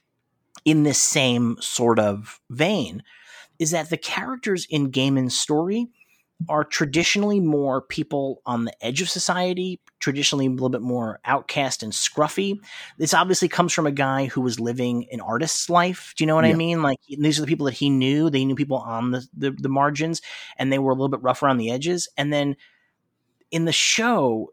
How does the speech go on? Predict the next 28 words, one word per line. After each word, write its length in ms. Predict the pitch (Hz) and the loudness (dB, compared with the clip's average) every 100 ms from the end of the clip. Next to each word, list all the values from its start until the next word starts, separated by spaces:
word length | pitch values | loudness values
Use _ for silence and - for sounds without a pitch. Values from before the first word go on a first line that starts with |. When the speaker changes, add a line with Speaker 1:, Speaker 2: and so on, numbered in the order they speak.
| _ | _
Speaker 1:
they 220 | 131 147 | -8 -4
all 220 | 170 208 208 | -2 0 0
just 240 | 208 - | -2 -2
feel 200 | 208 196 | 0 0
so 420 | - - 156 160 | 0 -2 0 0
clean. 560 | 160 - 151 107 - - _ _ | -2 -4 -2 -2 -6 -20 _ _
Everybody 380 | 160 214 240 208 | -2 2 2 0
feels 260 | - 185 - | 0 0 0
so 260 | - 160 | 0 -2
clean. 440 | - - 147 110 101 | -2 -2 0 0 -2
There's 160 | 127 | -2
no, 240 | 196 180 147 | -2 -2 -4
there's 220 | 135 160 190 | -4 -2 0
no 240 | 214 202 - - - | 0 -2 -6 -20 -6
sense 540 | - - 190 185 - | 0 2 0 0 -2
of, 340 | - 143 131 - | 2 0 0 -8
in 340 | 175 185 220 165 | -10 -4 -2 -2
fact, 320 | 175 196 202 | -4 -4 2
they, 160 | 175 | 2
they, 280 | 147 151 160 | 4 2 2
they 180 | 147 160 | 2 2
make 240 | 180 180 | 2 -2
Johanna 460 | - 156 - 175 170 | 0 0 0 -4 -4
Constantine 720 | - 156 - 117 - 98 101 | -2 -2 -2 -6 -6 -6 -6
instead 240 | 107 123 110 | -4 -4 -2
of 60 | |
John 260 | 139 143 - | 0 0 -2
Constantine, 640 | 104 98 - 92 95 95 | -6 -8 -10 -10 -10 -12